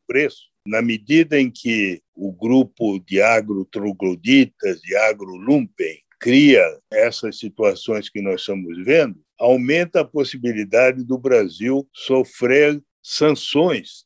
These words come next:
de países estrangeiros, né? Em matéria de comércio, em matéria de investimento, e isso acabará atingindo todo o setor agrícola, inclusive aqueles que não compactuam.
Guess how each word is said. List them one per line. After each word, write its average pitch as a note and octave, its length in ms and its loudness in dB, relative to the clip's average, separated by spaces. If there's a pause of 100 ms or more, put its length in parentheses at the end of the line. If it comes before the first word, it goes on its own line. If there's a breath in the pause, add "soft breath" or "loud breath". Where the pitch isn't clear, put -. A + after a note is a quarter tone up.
(120)
de G#2 140 -8
países B2 640 0
estrangeiros, C3 840 0 (140)
né? B2+ 220 -4 (180)
Em G#2 100 -8
matéria A#2 560 0
de A2 140 -12
comércio, A2+ 720 0
em F#2+ 40 -6
matéria A2 480 -2
de G2 140 -10
investimento, G2 880 -6 (200)
e C3+ 160 0
isso - 180 0
acabará D#3+ 640 2
atingindo D3 800 -4 (100)
todo F#3 300 0
o - 40 -8
setor E3 520 -2
agrícola, C#3 420 0 (320)
inclusive C3+ 680 0
aqueles D3+ 500 -2
que E3+ 120 -6
não D#3+ 200 -6
compactuam. C3+ 840 -2